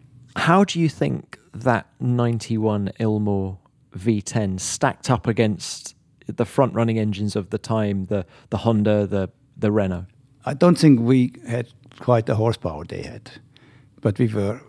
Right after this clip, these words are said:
Speaker 2: massively lighter than they were. The first engine had a hundred and twenty-six kilogram, whereas the competition was a hundred and seventy plus.
Speaker 1: Why were you so much lighter?
Speaker 2: Well, because I put the focus on, on the weight.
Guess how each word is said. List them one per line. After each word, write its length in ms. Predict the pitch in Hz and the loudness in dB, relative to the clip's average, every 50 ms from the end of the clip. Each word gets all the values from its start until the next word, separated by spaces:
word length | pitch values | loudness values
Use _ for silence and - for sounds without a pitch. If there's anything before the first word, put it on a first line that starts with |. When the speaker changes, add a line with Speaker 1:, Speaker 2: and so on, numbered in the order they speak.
| - - - - - | -20 -20 -20 -14 -6
Speaker 2:
massively 560 | 117 110 127 127 - - 120 - - 113 107 | 0 2 2 4 4 2 -2 -2 -2 -2 0
lighter 380 | 107 110 113 120 117 - 104 90 | 2 4 4 4 2 0 -2 -6
than 260 | 98 92 92 90 80 | -6 -6 -8 -8 -8
they 140 | 85 82 85 | -8 -10 -10
were. 280 | 87 98 98 107 117 - - - _ _ _ - | -10 -10 -12 -12 -14 -14 -18 -20 _ _ _ -12
The 140 | - 110 104 | -10 -10 -10
first 520 | - - - - 135 131 127 - - - | -10 -6 0 4 6 6 6 4 4 4
engine 400 | 135 131 131 127 - 127 123 120 | 4 6 4 4 2 0 0 0
had 440 | 110 101 - - 120 120 110 110 110 | 0 -2 -4 -6 -6 -4 -4 -2 -2
a 80 | 120 104 | 0 0
hundred 300 | 107 117 113 107 113 110 | 0 0 0 -2 -2 -4
and 180 | 107 104 - | -4 -6 -6
twenty-six 600 | - - 107 104 - 107 101 - 107 101 - - | -4 -4 -4 -4 -4 -6 -8 -8 -8 -10 -10 -10
kilogram, 720 | - - 117 117 117 113 110 101 92 90 87 - - 160 180 | -6 -4 -2 -2 -2 -4 -4 -6 -8 -8 -10 -12 -12 -10 -8
whereas 400 | - 110 107 107 107 - - - - - - - - _ - | -6 -6 -6 -6 -8 -10 -12 -14 -18 -20 -20 -20 -20 _ -18
the 100 | - - | -14 -6
competition 680 | - 113 104 104 107 - - 117 123 117 - 117 113 | -4 -4 -4 -4 -4 -4 -2 0 0 0 -2 -4 -6
was 240 | 98 95 98 92 - - | -6 -6 -8 -8 -8 -10
a 80 | - - - - - - | -12 -14 -16 -20 -20 -20
hundred 380 | - - 113 113 110 113 - | -12 -8 -6 -6 -6 -6 -6
and 100 | 110 107 | -8 -6
seventy 420 | - - 107 104 104 101 98 - - | -4 -4 -6 -4 -6 -8 -8 -10 -12
plus. 500 | - - 131 135 87 - - - - - | -8 -4 -2 -2 -2 -4 -8 -10 -12 -12
Speaker 1:
Why 340 | - 127 143 175 214 220 226 | -8 -4 -2 0 2 2 2
were 80 | 202 180 | 2 2
you 160 | 160 165 160 | 2 2 0
so 220 | - - - 156 | 0 0 -2 -2
much 220 | 147 143 - - - | -2 -2 -6 -6 -6
lighter? 400 | 147 - 151 - - - - - - - - _ _ _ _ _ _ _ _ - _ _ _ _ _ _ _ _ - | -4 -4 -4 -4 -8 -12 -18 -18 -18 -20 -20 _ _ _ _ _ _ _ _ -20 _ _ _ _ _ _ _ _ -4
Speaker 2:
Well, 200 | 135 143 147 139 | -2 -2 -2 -2
because 340 | 143 139 127 147 139 120 | -4 -2 2 2 4 4
I 80 | 139 135 | 4 2
put 360 | 120 - - 143 139 - - | 2 2 2 2 2 2 0
the 80 | - 131 | -6 -6
focus 480 | - - 143 151 160 151 - 110 - | 0 4 6 6 6 4 2 -2 -2
on, 220 | 117 98 87 87 82 - 123 - - | -2 -4 -4 -6 -8 -12 -14 -12 -8
on 100 | 104 104 | -6 -6
the 80 | 95 98 | -6 -6
weight. 460 | 92 90 85 82 73 - - - - | -6 -8 -10 -10 -10 -14 -16 -20 -20